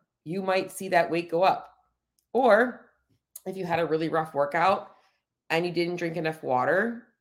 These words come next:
you might be a little bit dehydrated and you might see the scale go down. Like, these are all things that are gonna affect your weight that aren't really relevant to your overall goals, okay? What is the overall goal?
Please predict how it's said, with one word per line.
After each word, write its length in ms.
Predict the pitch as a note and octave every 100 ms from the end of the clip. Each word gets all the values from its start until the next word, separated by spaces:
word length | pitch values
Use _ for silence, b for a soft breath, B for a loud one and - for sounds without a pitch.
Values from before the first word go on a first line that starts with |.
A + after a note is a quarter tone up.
| _
you 120 | D#3+
might 220 | D#3+ C#3+ D3+
be 60 |
a 40 | D#3+
little 160 | D3+
bit 100 | D#3+
dehydrated 800 | E3+ F#3 G#3 A#3 E3+ A#2 G#2 - _
and 160 | C#3 D3+
you 80 |
might 240 | D3 C3 -
see 140 | -
the 80 | D3+
scale 320 | D3+ - A#2+
go 160 | A#2+ B2+
down. 340 | E3 D3 F#2 - _ _ _ _ _ _ _ _
Like, 240 | F3 F3
these 220 | F#3+ G#3 A3
are 80 |
all 320 | G#3+ G3 G3 F#3+
things 340 | F3 E3+ F#3+
that 100 | F#3
are 60 | E3
gonna 220 | E3 E3
affect 600 | D3+ - - D3 D#3 - - - D#3+
your 200 | D#3 C#3+
weight 480 | B2 F3 G#3+ - -
that 160 | F3 -
aren't 260 | F3+ G#3
really 200 | G#3 G3+
relevant 540 | F3+ D3+ D#3 E3+ F#3+ F#3+
to 100 | F3
your 180 | D#3+ C#3+
overall 480 | D#3 C#3+ C3+ A#2+
goals, 520 | A#2+ A2+ - - - - _ _ -
okay? 320 | C3 - - _ _ _ _ _ -
What 200 | G3 C4+
is 120 | B3
the 140 | A3+
overall 560 | F#3+ F#3+ F3+ E3+ C#3 C#3+
goal? 340 | - - -